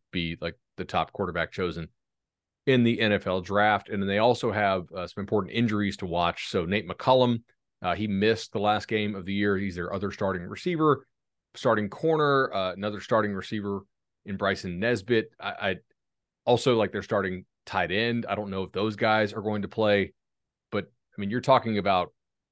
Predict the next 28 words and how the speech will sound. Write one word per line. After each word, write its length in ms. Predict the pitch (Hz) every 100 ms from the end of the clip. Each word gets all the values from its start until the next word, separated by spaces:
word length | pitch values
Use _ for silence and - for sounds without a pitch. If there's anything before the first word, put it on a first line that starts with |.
| _ _ _ _ _
half 540 | - - 131 123 101 _ _ _ -
of 100 | 101
the 80 |
starting 300 | 95 113 98
lineup 320 | 92 101 87 85
for 160 | - 104
the 100 | -
Tar 220 | 101 95
Heels 200 | 87 80
potentially 540 | - 101 92 87 85
out, 300 | 82 82 82 -
as 160 | 87
well 300 | 87 92 87
as, 320 | 85 85 - - _ _ _ _ _
like, 120 | - -
maybe 500 | 87 87 98 98 101
the 120 | 87
best 420 | 95 90 - - -
draft 320 | 98 92 -
prospect 460 | 104 90 - 87 85
at 60 |
quarterback 540 | - 104 90 87 - - _ _ _ _ _ -
in 100 | 104
the 80 | 87
country. 480 | 110 98 - 69 _ _ _ _ _ _
Whereas 400 | 113 131 127 -
West 160 | 151 -
Virginia 540 | 110 175 190 117